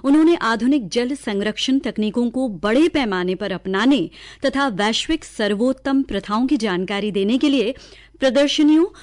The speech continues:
और कार्यशालाओं के आयोजन पर जोर दिया। इसके साथ ही उन्होंने हर मॉनसून से पहले बांध सुरक्षा की व्यापक तैयारी करने, आवश्यक सावधानियां बरतने, स्कूली विद्यार्थियों में जागरूकता फैलाने और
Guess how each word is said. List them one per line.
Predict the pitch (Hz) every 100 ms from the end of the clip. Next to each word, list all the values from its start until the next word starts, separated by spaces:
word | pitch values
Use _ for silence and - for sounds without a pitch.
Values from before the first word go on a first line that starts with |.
| -
और | 262 285
कार्यशालाओं | 294 262 240 254 - 220 214 226 254
के | 269
आयोजन | - 190 226 240 277
पर | 311 269
जोर | 269 190
दिया। | 208 180 - - - -
इसके | 202 208
साथ | 190 196
ही | 180 311
उन्होंने | 330 254 247
हर | 285 180 302
मॉनसून | 302 196 214 220 262 262
से | 254
पहले | 262 220 240 180 - - - -
बांध | 190 247 285 302
सुरक्षा | 302 240 226 220 302 302
की | 302
व्यापक | 247 220 254
तैयारी | - 190 180 208 277
करने, | 277 254 262 294 - - -
आवश्यक | 240 254 320 - 339
सावधानियां | - 214 190 185 220 240 269 277
बरतने, | 185 180 233 269 175 - - -
स्कूली | - 311 302 330
विद्यार्थियों | 247 165 208 202 196 254 262
में | 269
जागरूकता | 208 190 180 208 - 180
फैलाने | 175 180 175 196 254 359 - - -
और | 254 262 285